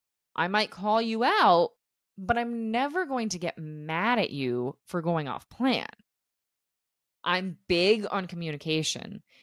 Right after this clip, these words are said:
and I love explaining why you are doing what you're doing.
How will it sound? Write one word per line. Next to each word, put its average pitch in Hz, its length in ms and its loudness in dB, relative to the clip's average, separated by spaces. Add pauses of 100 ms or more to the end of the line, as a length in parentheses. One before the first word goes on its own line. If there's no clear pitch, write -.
(140)
and 170 100 -8
I 170 80 -6
love 165 720 0
explaining 160 600 -10 (100)
why 156 920 0
you 151 200 -4
are 143 100 -2
doing 135 380 -8
what 131 180 -8
you're 120 120 -12
doing. 135 440 -4